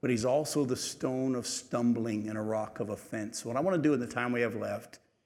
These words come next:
is to talk to you a little bit about ways that people are offended by Jesus. And I wanna caution you not to fall into these groups.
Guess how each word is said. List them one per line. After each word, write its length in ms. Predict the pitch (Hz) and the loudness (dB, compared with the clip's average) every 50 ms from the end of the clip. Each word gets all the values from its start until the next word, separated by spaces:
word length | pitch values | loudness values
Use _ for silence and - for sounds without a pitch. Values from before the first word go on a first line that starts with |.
| _ - | _ -2
is 140 | - 127 - | -2 -2 0
to 100 | - 120 | -2 -4
talk 380 | - - - 165 180 185 - - | -4 -4 -2 -2 -2 -2 -2 0
to 100 | 175 165 | 2 4
you 60 | 143 | 4
a 20 | |
little 220 | 139 135 131 127 117 | 6 6 4 4 2
bit 480 | 110 120 117 120 123 120 - - - _ _ _ _ _ _ _ | 2 2 2 2 0 -2 -6 -12 -20 _ _ _ _ _ _ _
about 460 | - 117 101 127 123 123 131 - - 131 | -4 0 2 4 4 4 4 2 2 2
ways 460 | 120 131 127 131 135 139 135 127 - | 2 4 4 4 4 4 4 2 0
that 220 | - - 123 120 - | -4 -4 -4 -2 0
people 260 | 156 143 139 143 131 | 0 0 2 2 2
are 160 | 127 120 110 | 2 0 0
offended 920 | 101 - - - - 151 143 139 127 113 107 101 104 107 110 113 123 117 - - - _ _ _ _ _ - | -2 -4 -4 -2 0 4 4 4 4 4 2 0 -2 -2 -2 -2 -4 -6 -6 -12 -20 _ _ _ _ _ -2
by 200 | 123 123 123 123 | 2 2 2 2
Jesus. 800 | 110 104 123 123 117 101 104 - 101 - - - - - - - _ _ _ _ _ _ _ _ _ _ _ _ _ _ | 2 2 2 0 0 0 -2 -6 -6 -6 -6 -6 -6 -8 -12 -16 _ _ _ _ _ _ _ _ _ _ _ _ _ _
And 120 | 123 127 123 | -2 0 2
I 80 | 127 | 2
wanna 140 | 135 131 123 | 2 0 -2
caution 460 | - - 156 143 135 - - 123 107 | 0 2 2 2 2 2 -2 -4 -2
you 120 | 123 117 113 | -2 -2 -2
not 260 | 117 113 110 - - | -2 -4 -6 -8 -10
to 80 | 113 | -8
fall 240 | - - 117 110 110 | -2 0 0 2 2
into 220 | 110 107 107 107 101 | 0 0 0 0 0
these 200 | 107 107 95 104 | 0 -2 -2 -2
groups. 540 | 117 123 117 113 110 - - - - - | 0 0 2 2 0 -2 -6 -8 -10 -12